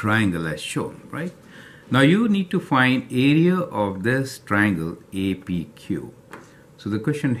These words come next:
here is, find area of triangle A P Q, okay? And as you can see, P and Q are midpoints.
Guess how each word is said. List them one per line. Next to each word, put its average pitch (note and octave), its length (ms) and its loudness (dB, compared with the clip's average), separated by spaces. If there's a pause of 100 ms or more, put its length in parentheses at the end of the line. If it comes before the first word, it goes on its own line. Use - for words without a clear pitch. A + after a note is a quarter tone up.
(140)
here A2 180 4
is, D2 300 -8 (680)
find A2 460 2
area F#2 400 0
of D2 280 -6 (4000)
triangle F#2+ 640 -2 (840)
A F#2+ 460 -2 (420)
P D2+ 360 -6
Q, - 340 -12 (140)
okay? G#3+ 200 -10 (560)
And G2+ 160 4
as G2 200 2
you F2+ 100 -2
can F#2 120 0
see, C3+ 280 -2
P A#2+ 320 2
and A2+ 180 4
Q G#2 300 0
are E2+ 300 -2
midpoints. - 840 -8